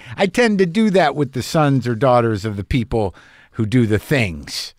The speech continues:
It's hard to avoid it, but usually I'm respectful. But I, I think we got a little something. Anyway, Scott Caan is here. My tour dates, if I could, the freezing portion,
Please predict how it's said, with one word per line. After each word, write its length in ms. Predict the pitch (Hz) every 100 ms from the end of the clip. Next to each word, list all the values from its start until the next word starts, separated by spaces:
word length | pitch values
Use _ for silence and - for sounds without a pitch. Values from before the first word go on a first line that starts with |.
| _ _ _ _ _ _ -
It's 160 | 143 139
hard 240 | 208 165
to 100 | 165
avoid 320 | 127 151 139
it, 240 | 123 - -
but 240 | - 131 127
usually 380 | 156 143 131 117
I'm 100 | 110
respectful. 580 | 101 110 98 - 98 - - - -
But 80 | 240
I, 80 | 208 202
I 120 | 208
think 180 | 180 165
we 120 | 143
got 160 | 123 107
a 20 |
little 160 | 104
something. 640 | 95 120 98 98 95 98 95 - - _ _
Anyway, 640 | - 208 175 139 131 127 113 _ _ _
Scott 480 | - - - 180 147
Caan 340 | - 156 139 127
is 140 | 113
here. 380 | 131 123 143 156 - - _ _ _
My 160 | 143 143
tour 320 | 139 214 240
dates, 420 | 156 143 151 143
if 140 | 143 -
I 100 | 131
could, 460 | - 147 135 156 - - -
the 200 | 127 123
freezing 680 | - 180 185 147 147 127 - -
portion, 640 | 165 156 - 147 147